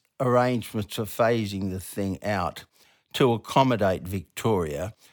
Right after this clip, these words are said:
Whether or not they accommodate Victoria as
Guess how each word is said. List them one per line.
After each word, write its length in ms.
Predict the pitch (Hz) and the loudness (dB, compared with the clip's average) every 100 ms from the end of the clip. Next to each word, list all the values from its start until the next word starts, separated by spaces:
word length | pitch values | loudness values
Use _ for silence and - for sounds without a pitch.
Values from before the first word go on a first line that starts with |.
| _ - | _ 2
Whether 280 | 139 196 | 6 8
or 140 | 190 160 | 8 8
not 340 | 143 120 - 131 | 8 6 0 2
they 260 | 123 120 | 4 4
accommodate 720 | 107 - 143 127 104 98 90 | 0 0 2 4 4 2 -2
Victoria 920 | 92 104 90 - - 110 95 85 80 - 90 | -4 -8 -8 -8 0 2 2 2 -2 -2 -4
as 400 | 87 82 - | -4 -4 -10